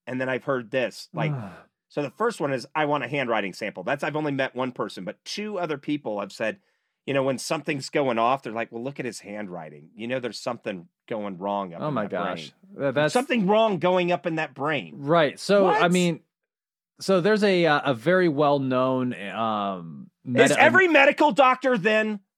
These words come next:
Speaker 2: <laughs> Yeah.
Speaker 1: jacked up? 'Cause if
Speaker 2: Right.
Speaker 1: you look at their chicken scratch, my
Speaker 2: That's,
Speaker 1: God.
Speaker 2: that's
Speaker 1: And we,
Speaker 2: right.
Speaker 1: and we, we dispense drugs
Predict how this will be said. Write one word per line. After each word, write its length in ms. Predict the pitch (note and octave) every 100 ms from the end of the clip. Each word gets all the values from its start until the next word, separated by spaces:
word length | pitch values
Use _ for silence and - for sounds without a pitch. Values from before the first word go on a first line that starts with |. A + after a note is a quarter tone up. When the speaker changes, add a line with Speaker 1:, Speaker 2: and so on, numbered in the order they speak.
| -
Speaker 2:
<laughs> 140 | - -
Yeah. 160 | C#3 - - -
Speaker 1:
jacked 480 | A#2 A#3 B3 E3 A#3
up? 280 | A#3 C4 -
'Cause 200 | C4+ D4
if 80 | B3+
Speaker 2:
Right. 120 | C#4+
Speaker 1:
you 80 | F#4
look 220 | D#4+ D4+
at 120 | C#4
their 140 | C4 A3 -
chicken 440 | - D4 - F#4
scratch, 600 | D3 - - - - - -
my 300 | B3 F#4+ B4 E3
Speaker 2:
That's, 180 | D3 G#3+
Speaker 1:
God. 380 | C4 A3 E3 - -
Speaker 2:
that's 180 | C3+ C4+
Speaker 1:
And 120 | D4
we, 60 | -
Speaker 2:
right. 140 | G2+ -
Speaker 1:
and 140 | C4+
we, 240 | G4+ A#4 - -
we 320 | F#3+ G4+ F4 E3
dispense 580 | A3+ A3+ - C#4+ C4+ -
drugs 680 | C3 D#3 G3 D4 G3 C3